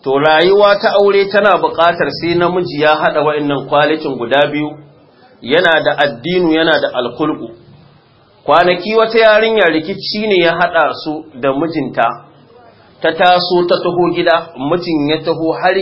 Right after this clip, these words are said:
gida gaban babanta mahaifi, ya ce ma baban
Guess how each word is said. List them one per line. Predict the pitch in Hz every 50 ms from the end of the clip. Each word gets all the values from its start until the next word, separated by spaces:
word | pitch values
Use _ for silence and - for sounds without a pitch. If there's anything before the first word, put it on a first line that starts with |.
| 180
gida | 160 185 185 175 190 185 190 190
gaban | 156 160 135 123 - 170 180 190 185 175
babanta | 180 160 147 135 - 147 156 160 156 156 143
mahaifi, | 135 143 143 139 123 117 117 117 110 107 107 - - - - - - - - - - - -
ya | 110 117 139 165 180 175
ce | - - 208 196 180 160
ma | 156 151 135
baban | 123 139 135 135 135 139 160 156 131 - -